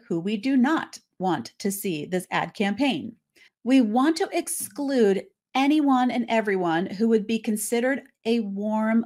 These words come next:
lead from seeing this particular ad. So that's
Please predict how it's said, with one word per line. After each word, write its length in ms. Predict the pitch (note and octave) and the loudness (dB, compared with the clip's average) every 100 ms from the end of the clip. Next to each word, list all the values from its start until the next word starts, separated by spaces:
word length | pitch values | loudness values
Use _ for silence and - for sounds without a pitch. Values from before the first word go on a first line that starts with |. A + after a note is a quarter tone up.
| - | -2
lead 580 | G3 A#3 G#3+ D#3 - - _ _ | -2 0 -2 -2 -8 -12 _ _
from 180 | A#3 G#3+ | 0 2
seeing 560 | - - A3+ A#3 A#3 | 0 0 0 2 2
this 200 | F#3+ A#3 | 2 0
particular 640 | A#3 G3+ - G3+ F#3 F3 - | 0 -8 -8 -6 -6 -6 -4
ad. 400 | F#3+ D#3 A2+ F#3+ - _ _ _ _ | -2 -2 -4 -10 -18 _ _ _ _
So 500 | - A#3 A3 G#3+ G#3 | 2 6 8 6 2
that's 300 | G3+ A3 A3+ | 0 -2 -4